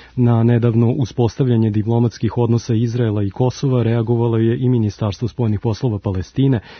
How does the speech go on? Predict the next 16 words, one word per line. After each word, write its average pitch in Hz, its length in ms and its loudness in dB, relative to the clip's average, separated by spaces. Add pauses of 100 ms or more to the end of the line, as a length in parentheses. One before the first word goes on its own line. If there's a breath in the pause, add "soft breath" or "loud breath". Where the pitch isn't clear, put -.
(260 loud breath)
i 143 80 0
to 175 100 0
ocenilo 131 480 2
kao 113 240 0
razočaranje 104 840 0
i 85 40 -6
pozvalo 98 420 -4
Prištinu 123 480 -2
da 101 120 -2
poništi 123 500 0
odluku 101 480 -4
o 113 120 -2
otvaranju 95 500 -4
ambasade 90 640 -6
u 104 140 -6
Jerusalimu. 95 680 -8